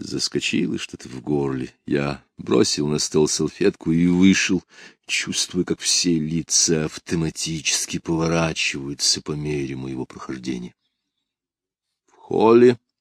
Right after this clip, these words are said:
я на ходу сгреб со стола открытую газету, поднялся по лестнице и, очутившись у себя в номере, сел на кровать. Я весь дрожал.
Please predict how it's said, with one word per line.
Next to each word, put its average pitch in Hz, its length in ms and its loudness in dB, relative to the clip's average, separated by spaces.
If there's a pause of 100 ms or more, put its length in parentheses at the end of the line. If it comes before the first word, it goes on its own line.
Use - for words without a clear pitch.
(760)
я 85 240 0
на 101 80 2
ходу 101 320 4
сгреб 98 400 8
со - 160 -2
стола 98 360 4
открытую 90 520 4
газету, 90 680 4
поднялся 82 560 -2
по - 120 -2
лестнице 90 680 0 (640)
и, 101 100 0
очутившись - 800 -4
у 104 40 -8
себя 98 280 -2
в 95 100 -4
номере, 82 380 -2
сел 78 420 -4
на 82 100 -8
кровать. 76 500 -8 (680)
Я 98 160 -6
весь 80 400 -6
дрожал. 65 560 -10